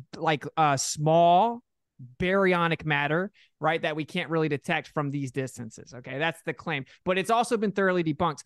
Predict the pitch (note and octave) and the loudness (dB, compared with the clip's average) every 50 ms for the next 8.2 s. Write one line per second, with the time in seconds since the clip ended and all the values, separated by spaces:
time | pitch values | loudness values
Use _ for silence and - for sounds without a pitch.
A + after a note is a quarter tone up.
0 | _ - _ _ - E3+ G3+ A3+ A#3 A3+ A3+ A3 - G#3+ G#3 G3 - F3+ - - | _ -20 _ _ 0 2 2 4 4 4 2 2 0 0 0 0 0 -4 -6 -4
1 | F#3 F3 E3 D#3 D3+ D#3+ F#3+ D3 B2+ E3 D#3+ D#3 D#3 D#3+ F#3+ F#3+ G3+ F#3+ G3 F#3 | -4 -2 0 0 0 2 0 0 2 0 2 2 2 2 2 2 4 4 4 4
2 | F3 E3+ D3+ - - F#3 F#3+ F3+ E3 D#3 D3+ D#3+ D#3 D3+ D3+ D#3 D#3+ D3+ D3+ D3 | 4 2 0 0 0 0 0 2 2 2 2 2 2 2 2 2 2 2 2 2
3 | C#3+ C#3 - D#3 - D#3+ D3 D3 C#3 D3+ D3 D#3+ C#3+ C3+ - E3+ D#3+ D3+ D3+ D3+ | 0 0 -2 -2 -4 -4 -4 -2 -2 -2 0 0 -2 -2 0 0 0 2 2 0
4 | D3 - C#3 C3+ C#3+ D3 D3 - - D3 C#3 C3+ - - D#3 D3+ - D#3 C#3+ C3 | 0 0 0 2 2 2 2 2 0 -2 -2 -2 -2 -2 -2 -2 0 -2 -6 -6
5 | - - - E3 E3+ D#3+ C#3 C3+ C#3 D#3 D3 C#3+ D3+ F#3+ G3+ - - - - _ | -6 -4 0 2 4 4 4 2 0 0 0 0 0 0 -2 -4 -10 -20 -20 _
6 | _ - F3 F3 E3+ E3 - D3+ F3 F3 F3 F3 E3+ F#3+ G#3 G#3+ - - G#3+ F#3+ | _ 0 2 2 2 2 0 0 2 4 4 4 4 2 2 2 2 0 0 0
7 | - G3+ F3 - - G3 F#3 F#3 F3+ F3+ E3+ D#3+ - F#3 F3 E3 D#3+ - - E3 | -2 -4 -4 -2 0 0 0 2 2 0 0 0 0 0 0 0 0 -2 -4 -2
8 | - G3+ F#3 - | 0 0 0 -2